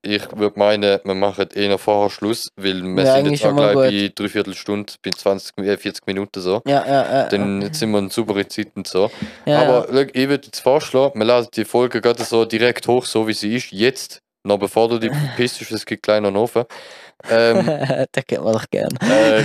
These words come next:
Speaker 1: genau.
Speaker 2: <laughs>
Speaker 1: Äh, dann laden wir die jetzt noch schnell hoch und es ist Folgendes: Wir haben eben noch zwei Podcasts im Verlauf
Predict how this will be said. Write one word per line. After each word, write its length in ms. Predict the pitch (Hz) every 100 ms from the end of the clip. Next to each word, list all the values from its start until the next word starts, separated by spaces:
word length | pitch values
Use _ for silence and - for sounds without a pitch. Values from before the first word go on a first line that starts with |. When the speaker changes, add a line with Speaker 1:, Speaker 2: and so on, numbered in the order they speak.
| 180
Speaker 1:
genau. 240 | 170 202 202
Speaker 2:
<laughs> 20 |
Speaker 1:
Äh, 760 | 214 202 190 190 185 - 117 117
dann 140 | 120
laden 200 | 131 143
wir 80 | 143
die 100 | 131
jetzt 240 | 139 135 -
noch 60 |
schnell 240 | 123 120 113
hoch 280 | 120 139 147
und 280 | 120 120 110
es 120 | 120
ist 140 | 120 120
Folgendes: 560 | - 131 147 135 131
Wir 80 | 120
haben 140 | 113 117
eben 200 | 110 107
noch 80 | 104
zwei 260 | - 104
Podcasts 680 | 101 101 98 - 95 87 -
im 80 | 90
Verlauf 400 | 85 90 90